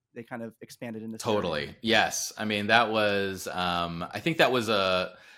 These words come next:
Speaker 2: an exploration type project, you know? So I know that Caleb Epps, who was, I don't remember his role on the project, but he was a lead on many projects, um,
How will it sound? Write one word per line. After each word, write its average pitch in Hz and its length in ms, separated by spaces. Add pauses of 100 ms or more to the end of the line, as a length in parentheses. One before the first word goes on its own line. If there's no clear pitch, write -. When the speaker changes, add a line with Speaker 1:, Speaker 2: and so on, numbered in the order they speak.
(160)
Speaker 2:
an 107 80
exploration 95 960
type 85 260
project, 80 640
you 92 60
know? 85 260
So 101 140
I 98 80
know 95 300
that 87 440 (520)
Caleb 143 380
Epps, - 600
who 120 100
was, 101 680
I 127 60
don't 135 80
remember 113 240
his 104 160
role 101 300
on 95 80
the 92 80
project, 92 500
but 92 80
he 95 100
was 87 160
a 85 60
lead 87 300
on 82 100
many 87 180
projects, 82 800
um, 78 480